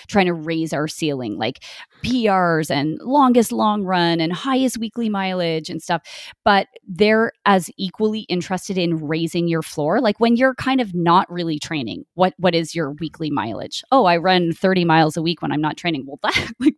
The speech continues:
that's pretty good. You know, like, that's a lot of mileage for, like, not training,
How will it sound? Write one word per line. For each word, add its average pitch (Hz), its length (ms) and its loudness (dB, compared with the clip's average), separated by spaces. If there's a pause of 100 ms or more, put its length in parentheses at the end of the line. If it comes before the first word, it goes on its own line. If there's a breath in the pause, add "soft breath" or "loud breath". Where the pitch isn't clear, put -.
(120)
that's - 160 -12
pretty 220 340 -4
good. - 480 0
You 190 80 -2
know, 202 140 0
like, 240 160 2
that's 294 180 0
a 233 60 0
lot 180 240 2
of 165 80 -2
mileage 175 500 -2
for, 165 180 -6
like, 143 220 -6 (140)
not 147 260 -4
training, 139 400 -8